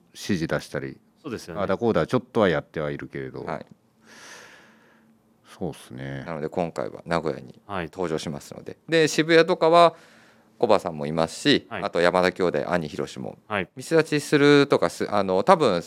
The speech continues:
Speaker 3: あの、前回もしてるんで、まあ、ちょっとね、そのチームで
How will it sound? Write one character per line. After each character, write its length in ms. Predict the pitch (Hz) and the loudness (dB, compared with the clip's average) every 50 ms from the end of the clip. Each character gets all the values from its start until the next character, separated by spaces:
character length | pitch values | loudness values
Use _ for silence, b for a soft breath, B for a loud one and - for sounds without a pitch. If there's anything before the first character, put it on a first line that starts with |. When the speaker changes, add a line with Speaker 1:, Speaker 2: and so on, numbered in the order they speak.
| - | -8
Speaker 3:
あ 160 | - 113 101 90 | -8 -6 -4 -2
の、 400 | 85 82 78 73 69 62 - - 107 | 0 0 0 0 0 -2 -6 -4 0
前 140 | 104 117 101 | 2 2 4
回 100 | 90 82 | 4 2
も 80 | 76 76 | 0 0
し 80 | - | -4
て 80 | - 87 | -4 -2
る 120 | 78 76 | -2 -4
ん 100 | - 69 | -6 -6
で、 180 | - 71 - - _ | -8 -8 -8 -8 _
ま 140 | - 87 90 | -14 -10 -10
あ、 40 | 90 | -6
ち 100 | - 92 | -6 -6
ょ 20 | |
っ 20 | - | -6
と 140 | - 78 80 | -6 -6 -6
ね、 180 | 82 80 - _ b b b b b b b b b | -6 -6 -8 _ b b b b b b b b b
そ 140 | - - 104 | 0 2 2
の 100 | 95 92 | 2 0
チ 200 | - - 107 87 | 0 0 -2 -2
ー 40 | |
ム 80 | 78 78 | -2 -2
で 240 | 92 71 - - | -4 -4 -4 -6